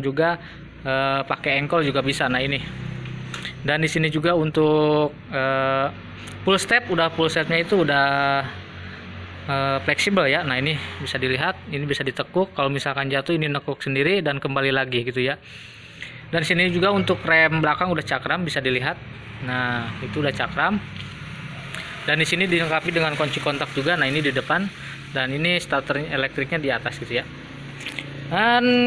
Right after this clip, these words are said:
tidak untuk berlama-lama, apa saja yang sering kita copot biar masuk ke dalam box seperti ya aman gitu di perjalanan. Yang pertama yang kita copot itu, yang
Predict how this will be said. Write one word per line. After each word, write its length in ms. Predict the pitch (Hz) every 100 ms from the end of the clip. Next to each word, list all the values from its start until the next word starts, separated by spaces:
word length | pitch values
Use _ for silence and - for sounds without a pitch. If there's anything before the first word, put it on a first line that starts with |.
| 247 240 214 208 - - -
tidak 640 | 175 185 180 180 180 180
untuk 400 | 180 170 170 165
berlama-lama, 800 | 151 156 156 156 156 165 214 214 - - 151
apa 240 | 147 185
saja 320 | 156 143 180
yang 240 | 180 160 156 151 151 147 147
sering 480 | 151 156 151 147
kita 240 | 143 147 139
copot 400 | - 139 196 214 - - - -
biar 240 | 156 165
masuk 400 | 160 156 - -
ke 40 | 160
dalam 720 | 147 143 143 143 143 139 139
box 320 | 151 156 -
seperti 880 | 139 143 139 - 135 135 135 135 139 147 - - - - - - - - - -
ya 400 | 147 147 147 147 147
aman 320 | 165 180 202
gitu 160 | 165 151
di 80 | 151
perjalanan. 560 | - 131 135 139 131 123 120 117 - - -
Yang 160 | 190 208
pertama 400 | 214 220 214 214
yang 160 | 214 196
kita 160 | 202 214
copot 320 | 202 190 202
itu, 240 | 185 269
yang 320 | 240 185 180